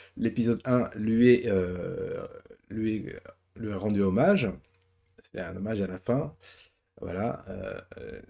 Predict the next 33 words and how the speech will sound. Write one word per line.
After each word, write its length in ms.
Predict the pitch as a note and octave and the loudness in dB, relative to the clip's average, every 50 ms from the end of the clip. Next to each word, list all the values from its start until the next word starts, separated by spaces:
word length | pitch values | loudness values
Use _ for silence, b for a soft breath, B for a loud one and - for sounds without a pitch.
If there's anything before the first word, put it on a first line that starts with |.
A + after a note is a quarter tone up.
| _ _ _ _ _ _ _ _ _ - | _ _ _ _ _ _ _ _ _ -18
euh, 300 | - A2+ A2+ F#2+ F#2+ F2+ - - - F2+ _ _ _ _ _ _ _ _ _ _ _ _ _ _ _ _ - - | -16 -14 -14 -14 -14 -16 -16 -18 -20 -20 _ _ _ _ _ _ _ _ _ _ _ _ _ _ _ _ 0 4
et 160 | C3 D3 D3 | 6 8 8
en 100 | B2+ - | 8 8
fait, 260 | - E3 E3+ - B2 A2+ A2+ | 8 6 6 6 -2 -4 -2
le, 340 | A2 G2+ G#2+ G#2 G2+ G2 F#2+ | 0 4 4 6 6 4 4
pardon. 360 | F#2 - A2 G#2 F2+ E2 - - _ - B B B B B B B B _ _ - - _ _ _ _ _ _ _ _ - | 2 0 -2 -2 -2 -2 -8 -12 _ -20 B B B B B B B B _ _ -20 -20 _ _ _ _ _ _ _ _ 0
La, 280 | - A2+ A#2+ C3 C3+ C3 | 6 8 10 10 10 10
l'hologramme 580 | B2+ A#2+ C3 C3+ C3 B2 A2+ A2+ C3 B2+ A#2+ A#2 | 10 10 10 12 12 12 12 10 10 10 10 8
donc 280 | C3+ E3 F3 F3 - | 8 6 6 4 0
est 100 | A2 A2+ | 0 0
joué 320 | G2+ G2+ G#2 B2 C#3 C#3 - | 2 4 4 6 6 6 6
donc, 320 | A2+ A#2+ B2 A#2+ A#2+ - - - - - A2+ G#2 - - - - - | 4 4 4 4 2 -4 -10 -6 -2 0 0 0 -2 -8 -14 -14 -8
par, 320 | - A2 G2 G2+ G#2 G2 G2 | -6 -4 -2 -2 -4 -4 -4
par 140 | - G#2 | -4 -4
une, 240 | G2 G2 G2 G2 G2 - _ | -2 -2 -4 -4 -8 -12 _
par 120 | - G#2 F#2+ | -8 -6 -6
une 100 | F#2+ F#2 | -4 0
femme 180 | - C3+ D#3 | 0 0 0
qui 80 | C#3+ - | 0 -4
s'appelle, 340 | - - - F#2 F#2 F#2+ - - G2+ | -6 -4 -4 -4 -4 -4 -8 -8 -6
dans 180 | F#2+ G2+ G2 | -4 -2 0
le, 160 | G2 F#2+ F#2+ | 0 0 -2
dans 140 | F#2+ G2+ G2 | -2 -4 -6
la 140 | F#2+ F#2 - | -6 -8 -8
série 200 | - - G2+ G2 | -6 -6 -6 -6
qui 60 | F#2 | -6
s'appelle 240 | - - - - - | -8 -10 -10 -10 -6
Addison. 640 | - A#2+ A2+ G2+ F2 - - F#2 F#2+ A2 C3 D3 C3+ - B B B B B B | -4 -2 -2 -2 -2 -4 -4 -2 0 2 2 2 2 0 B B B B B B
C'est 160 | - - G2+ | -8 -4 -2
joué 160 | F#2+ G#2 A2+ | 2 4 4
par 220 | G2+ - - - - | 2 2 -2 -6 0
Kathleen 640 | - D3+ D3 C#3+ C#3 D3 C3+ B2+ A2+ G2+ G2 F#2+ F2 | 2 2 2 6 8 8 8 8 8 8 6 4 4
Bassett. 560 | E2 G#2+ C3 C3 - B2+ G#2+ F2 - - | 4 4 4 4 6 2 2 2 2 -6